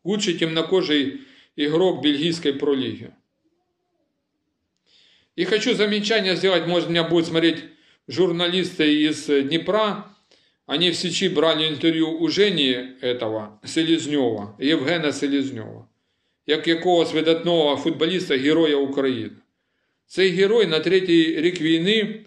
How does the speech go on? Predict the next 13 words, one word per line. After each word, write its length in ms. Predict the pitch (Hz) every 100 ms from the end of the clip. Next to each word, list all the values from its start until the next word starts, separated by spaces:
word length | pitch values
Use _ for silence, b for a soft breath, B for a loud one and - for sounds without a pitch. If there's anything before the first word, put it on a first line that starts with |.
| _
коли 260 | 143 151
були 300 | 139 151 151
вже 160 | 135 147
бої 680 | 135 - 156 170 185 - b b b b b
на 100 | 139
території 500 | 139 156 151 156 147
України, 440 | 143 147 180 180 135
на 100 | 131
Донеччині, 680 | 131 131 120 110 - 117 - _ _ _
поїхав 440 | - 170 208 185 147
грати 320 | 175 170 143
за 140 | 143
Кубань 520 | 147 160 135 120 107